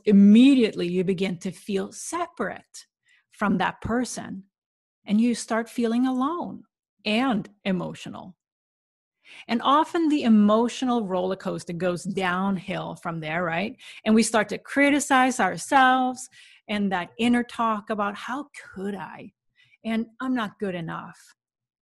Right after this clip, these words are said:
And you know that inner dialogue very well, I'm sure. And this is the feeling of being separate, the feeling of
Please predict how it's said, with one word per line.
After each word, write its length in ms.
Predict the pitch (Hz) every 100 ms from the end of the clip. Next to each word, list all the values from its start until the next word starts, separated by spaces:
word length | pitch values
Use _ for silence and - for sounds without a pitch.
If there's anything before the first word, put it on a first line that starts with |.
| _ -
And 140 | 202
you 120 | 202 214
know 400 | 202 208 214 214
that 260 | 180 185 -
inner 240 | 185 180
dialogue 720 | 170 151 165 170 156 156 160
very 300 | 180 175 185
well, 420 | 170 160 156 156 -
I'm 140 | 160
sure. 500 | 151 - 165 - 185 _ _ _ _ _ _ _ _ - - - -
And 180 | 226 240
this 200 | 339 415
is 120 | 392
the 120 | 277
feeling 480 | - 247 220 202 196
of 100 | 170
being 280 | 185 180 170
separate, 920 | - - 175 175 - - - - - _ _ _ _ _ _ -
the 80 | 202
feeling 460 | - 240 262 262
of 140 | 240